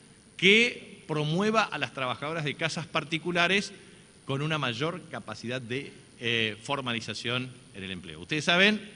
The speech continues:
que se puede deducir del impuesto a las ganancias y eso es un factor que incide, porque hay muchas trabajadoras de casas particulares que no están debidamente regularizadas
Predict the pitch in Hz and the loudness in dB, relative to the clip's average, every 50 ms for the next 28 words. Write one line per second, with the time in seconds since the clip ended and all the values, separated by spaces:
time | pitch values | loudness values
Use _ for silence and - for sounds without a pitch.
0 | - - - - - - - - - - - - - - - 123 135 143 151 160 | -20 -20 -20 -20 -20 -20 -20 -20 -20 -20 -20 -20 -10 -4 2 4 6 6 6 4
1 | 170 - 151 - - - - - - - - - 101 87 120 120 117 110 98 113 | 2 -2 -8 -14 -18 -20 -20 -20 -20 -18 -14 -12 -10 -8 -6 -4 -4 -2 0 0
2 | 160 165 160 156 151 - 208 214 220 226 190 - - - - - - - - - | 0 0 0 0 0 0 2 0 0 -2 -6 -12 -18 -20 -20 -20 -20 -20 -20 -20
3 | - - - - - 85 104 107 107 - - 107 95 95 - 135 139 - 143 143 | -20 -20 -20 -18 -12 -10 -8 -8 -8 -10 -10 -10 -10 -8 -8 -10 -10 -8 -8 -8
4 | 151 156 165 170 175 175 175 175 196 202 214 202 - - - - - - - - | -6 -4 -4 -2 -2 -4 -4 -4 -6 -6 -6 -8 -12 -20 -20 -20 -20 -20 -20 -20
5 | - - - 113 113 135 139 - 165 - - 147 139 131 - 143 143 - - - | -20 -12 -6 -4 -4 -4 -4 -4 -6 -6 -6 -8 -8 -8 -10 -12 -12 -12 -10 -6
6 | - 175 185 196 196 - - - - - - - - - - - - - - 135 | -4 -4 -2 -4 -6 -8 -12 -20 -20 -20 -20 -20 -20 -20 -20 -20 -20 -8 -2 0
7 | 139 147 147 151 - - 135 127 131 127 - 190 175 131 107 98 92 107 101 123 | 0 0 -2 -4 -8 -10 -8 -6 -6 -4 -2 -2 -2 -2 -2 -6 -6 -6 -4 -2
8 | 123 117 117 127 156 214 247 247 - 226 180 - - 139 127 120 - - 123 135 | -2 -2 -2 0 0 0 0 -2 -2 -4 -4 -4 -4 -6 -6 -4 -4 -4 -4 -4
9 | 127 117 113 107 - - 147 - - 160 - 175 170 - 214 196 214 247 254 247 | -4 -6 -6 -8 -6 -6 -6 -8 -8 -8 -8 -8 -8 -6 -8 -10 -6 -4 -2 -2
10 | 247 254 269 254 262 - - - - - - - - - - 127 117 117 139 175 | -2 -2 -4 -4 -8 -14 -20 -20 -20 -20 -20 -20 -16 -8 -6 -4 -2 0 0 -2
11 | 175 175 175 156 156 156 135 123 131 131 127 135 143 135 151 143 143 143 151 151 | -2 -2 -2 -4 -2 -2 -2 -2 -2 -2 -2 -4 -6 -6 -4 -4 -4 -4 -4 -4
12 | 156 151 - 175 175 175 180 180 | -4 -2 -2 -2 0 -2 -2 -6